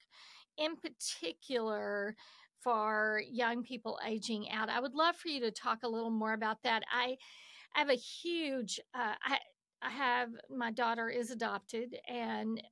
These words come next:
she, not out of the foster system, but I have friends who have adopted out of the foster system, and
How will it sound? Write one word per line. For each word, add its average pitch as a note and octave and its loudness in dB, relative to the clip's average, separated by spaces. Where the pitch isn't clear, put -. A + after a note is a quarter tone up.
she, A#3 -2
not B3+ 2
out A#3 4
of A#3 0
the A#3 -4
foster A3 -2
system, G#3+ -4
but A3 4
I A3+ 2
have A3 2
friends A3 -2
who A#3+ -4
have G#3+ -2
adopted G#3 -4
out G3 -2
of G3 -6
the G3 -6
foster A3+ -4
system, A3 -6
and G#3 -6